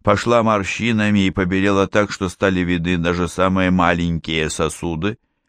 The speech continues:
Я задыхался, но не мог отвести глаз, даже когда начали проступать кости,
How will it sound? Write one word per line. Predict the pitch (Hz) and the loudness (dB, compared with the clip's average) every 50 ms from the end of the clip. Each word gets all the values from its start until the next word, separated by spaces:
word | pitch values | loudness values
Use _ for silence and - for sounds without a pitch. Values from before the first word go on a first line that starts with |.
| _ _ _ _ _ _ _ _ _ - | _ _ _ _ _ _ _ _ _ -2
Я | 196 110 120 127 139 135 | 0 2 4 4 4 2
задыхался, | 113 123 127 117 117 131 123 - - 147 143 131 123 120 110 - - - 92 82 71 - _ _ _ _ _ - - - | 2 0 0 0 2 0 0 0 0 0 0 0 0 0 -2 -4 -4 -2 -2 -2 -2 -4 _ _ _ _ _ -16 -6 0
но | - 120 127 | 4 4 4
не | 123 123 127 | 6 4 4
мог | 127 135 143 131 - 131 | 4 4 2 2 2 0
отвести | 120 - 110 113 113 104 - - 120 120 | -2 0 0 -2 -2 -2 -4 -4 -4 -2
глаз, | 101 95 107 110 117 117 107 92 - - | -2 0 0 2 2 2 2 0 -2 -4
даже | 98 98 98 95 104 95 | -2 -2 0 0 -2 -2
когда | - 107 101 90 90 98 95 | -2 -2 -2 -2 0 0 0
начали | 98 104 104 95 - - 90 95 92 | 2 2 0 0 0 -2 -2 -2 0
проступать | - - 95 87 - - 95 90 - - 101 98 92 - - _ | 0 -2 -2 -4 -4 -4 -4 -4 -2 0 0 0 0 -2 -8 _
кости, | - 107 117 110 101 - - - - - 73 69 | -2 2 2 2 2 -2 -8 -10 -6 -6 -6 -6